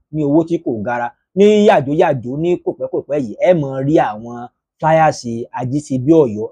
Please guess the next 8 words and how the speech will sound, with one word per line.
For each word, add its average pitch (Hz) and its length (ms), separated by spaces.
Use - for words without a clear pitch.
Àwọn 147 180
náà 196 140
fẹ́ 170 160
organize 151 540
irú 127 420
àwọn 123 320
nǹkan 113 280
yìí. 104 180